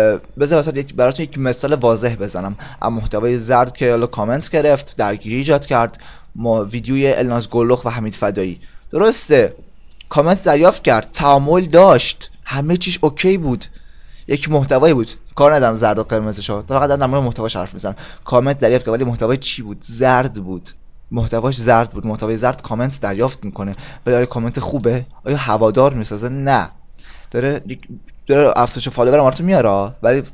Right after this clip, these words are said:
مطمئن باشین برند یه برند نیست. کسی که دارن شما رو فالو می‌کنن فحشتون دادن، فحش خار مادر کشن. به قول معروف بهش می‌گن پرسونال ترندینگ،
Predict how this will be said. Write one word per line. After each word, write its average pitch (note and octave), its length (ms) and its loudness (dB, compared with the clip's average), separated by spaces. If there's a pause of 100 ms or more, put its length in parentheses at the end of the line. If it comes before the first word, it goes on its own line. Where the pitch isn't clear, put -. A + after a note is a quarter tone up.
مطمئن A#2+ 340 -4
باشین D3 240 -2
برند B2+ 340 0
یه C3 60 -4
برند A#2 400 0
نیست. G#2+ 500 -6 (440)
کسی C3 200 -4
که C3+ 40 -6
دارن B2 140 2
شما A#2+ 160 -2
رو A2+ 60 0
فالو A2+ 240 0
می‌کنن A#2 140 -6
فحشتون C3 560 -2
دادن، F2+ 340 -6 (440)
فحش C3+ 320 -6
خار G#2 360 -4
مادر G#2 340 -2
کشن. A2 280 -8
به A2 80 -4
قول A#2 140 -2
معروف A#2 300 -4
بهش C3 200 -8
می‌گن E3+ 140 -8
پرسونال A2+ 340 -4
ترندینگ، A2+ 720 -4